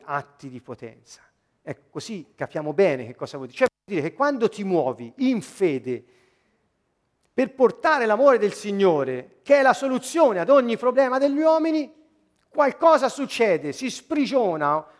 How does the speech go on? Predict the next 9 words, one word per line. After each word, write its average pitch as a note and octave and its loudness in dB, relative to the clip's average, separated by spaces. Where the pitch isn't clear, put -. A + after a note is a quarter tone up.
una, C4 2
eh, G3 2
potenza D#3 -2
che B3+ 4
è C4 0
come D#4+ -4
un'energia B3 0
che G3 -2
trasforma, F3+ 0